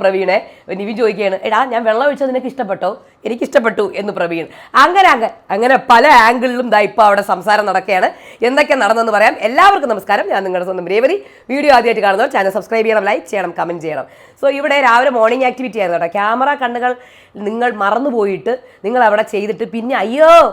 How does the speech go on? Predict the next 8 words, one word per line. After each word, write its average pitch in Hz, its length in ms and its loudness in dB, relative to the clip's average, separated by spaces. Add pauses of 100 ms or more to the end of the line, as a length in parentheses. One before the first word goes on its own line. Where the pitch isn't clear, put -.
(320)
എന്ന് 233 240 0 (360)
ഒരു 220 120 -2 (260)
ഇത്, 170 100 -10 (140)
"അയ്യോ 247 140 -2 (120)
ക്യാമറ 226 380 0
ഉണ്ടായിരുന്നല്ലോ" 262 500 2 (420)
എന്ന് 254 200 -4 (300)
ചെയ്-, 214 240 -4